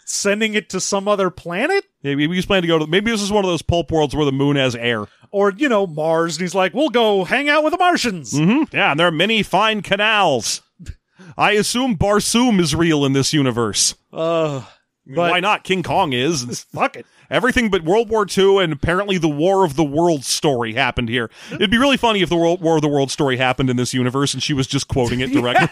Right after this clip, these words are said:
Speaker 1: Yeah.
Speaker 2: Is that
Speaker 1: He's
Speaker 2: the War
Speaker 1: like,
Speaker 2: of the
Speaker 1: "Yeah,
Speaker 2: Worlds?
Speaker 1: yeah, we've all heard it. Come on, Polly."
Speaker 2: <laughs> Are you quoting Jesse's Girl? <laughs>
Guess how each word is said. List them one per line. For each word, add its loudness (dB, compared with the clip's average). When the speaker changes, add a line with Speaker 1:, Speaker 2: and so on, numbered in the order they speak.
Speaker 1:
Yeah. -6
Speaker 2:
Is -16
that -2
Speaker 1:
He's -6
Speaker 2:
the 4
War 6
Speaker 1:
like, 6
Speaker 2:
of 2
the 4
Speaker 1:
"Yeah, 2
Speaker 2:
Worlds? 4
Speaker 1:
yeah, 2
we've 4
all 4
heard 0
it. -4
Come 0
on, -2
Polly." -2
Speaker 2:
<laughs> -20
Are -4
you 4
quoting 0
Jesse's -2
Girl? 2
<laughs> -10